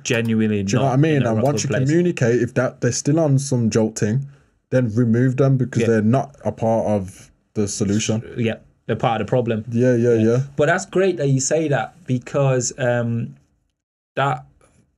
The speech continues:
Speaker 1: you talk about the support from guys. Um, it is <laughs> very, very much, uh, a thing you see on social media as well, where you will see a girl post a photo.
Speaker 2: The support's wild.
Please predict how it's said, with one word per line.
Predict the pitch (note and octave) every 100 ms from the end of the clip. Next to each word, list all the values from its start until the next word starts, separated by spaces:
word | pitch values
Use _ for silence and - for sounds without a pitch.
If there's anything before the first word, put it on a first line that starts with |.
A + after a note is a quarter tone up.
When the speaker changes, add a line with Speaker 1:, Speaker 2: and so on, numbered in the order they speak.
| _ _ _ _
Speaker 1:
you | B2
talk | A#2 C3+
about | C3+ A2+ A2+
the |
support | A2+ A#2+ - B2+ A2+ A2 _ _ _
from | - A#2 A2
guys. | A2+ A2 G#2 G2+ - -
Um, | A2+ A2+ A2
it | A#2 A#2+
is | B2+ A#2+ - - -
<laughs> | C#3 -
very, | A2+ G#2+ - A#2+ A2+
very | G#2+ A#2+ A#2 A2
much, | A2 - - - -
uh, | A2 G#2+ G#2+ - - - - -
a | A2+
thing | - A#2+ A#2
you | A2
see | A2 A#2 A2
on | A2
social | A2 G#2+ G#2+
media | A2 G#2+ G#2+
as | G#2
well, | A#2+ A2
where | A2 G#2+ G#2 - _ _ _ _
you | B2
will | B2
see | A#2+ - C#3 A#2+ B2 -
a | A2+
girl | B2+ A#2
post | A2 A2 A2 G#2+
a |
photo. | - A2 G#2+ G2+ G#2+ G2+ _ _ _
Speaker 2:
The | -
support's | G#2+ B2+ - B2+ B2
wild. | G#2 G#2+ A#2+ B2+ B2